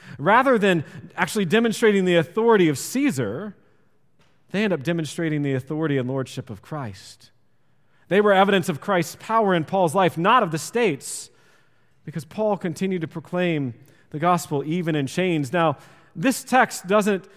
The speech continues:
explicitly tell us that the whole guard, now this whole imperial guard at that time would have been around nine thousand guards. The whole imperial guard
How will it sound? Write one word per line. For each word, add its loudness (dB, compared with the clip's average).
explicitly -4
tell -2
us -2
that -4
the 0
whole 2
guard, -2
now -4
this -4
whole 0
imperial 0
guard 4
at -4
that 0
time -2
would 2
have -2
been 0
around -2
nine -2
thousand -6
guards. -8
The -18
whole 0
imperial -2
guard -2